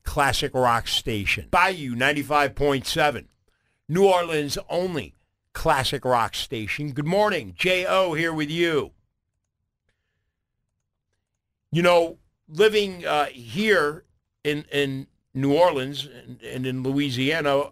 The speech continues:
I've obviously seen, and we've obviously, uh, seen the weather, uh, mess with us big time. Hurricanes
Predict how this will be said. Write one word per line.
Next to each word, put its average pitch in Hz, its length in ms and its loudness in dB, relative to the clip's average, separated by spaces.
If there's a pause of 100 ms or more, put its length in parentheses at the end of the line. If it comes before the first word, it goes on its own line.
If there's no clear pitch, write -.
I've - 140 -20 (160)
obviously 127 680 -6
seen, 143 560 -2 (540)
and 120 200 -4
we've 123 380 -6 (500)
obviously, 123 760 0 (640)
uh, - 140 -8 (100)
seen 151 380 0
the 131 60 4
weather, 127 520 0 (680)
uh, 110 280 0 (100)
mess 151 360 0
with 135 160 0
us 90 300 -4 (600)
big 143 260 0
time. 98 360 -4 (2000)
Hurricanes 131 840 -2